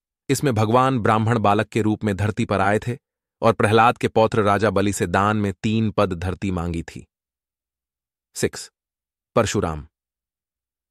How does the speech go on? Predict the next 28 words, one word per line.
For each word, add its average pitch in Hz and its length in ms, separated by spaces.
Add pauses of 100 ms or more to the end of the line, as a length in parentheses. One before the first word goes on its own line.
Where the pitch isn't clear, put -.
(140)
दशावतारों 107 640
में 101 120
से 104 180
वह 95 140
छठवां 104 420
अवतार 92 420 (100)
थे। - 120 (580)
वह 107 120
शिव 101 260
के 107 140
परम 98 300
भक्त - 360
थे। - 100 (460)
भगवान 113 340
शंकर 110 400
ने 113 200
इनकी 107 300
भक्ति 104 320
से - 120
प्रसन्न 107 400
होकर 104 360
परशु 101 280
शस्त्र 98 380
दिया 85 220
था। 78 200 (600)
सेवन, 82 320 (640)
श्री 127 160
राम। 92 240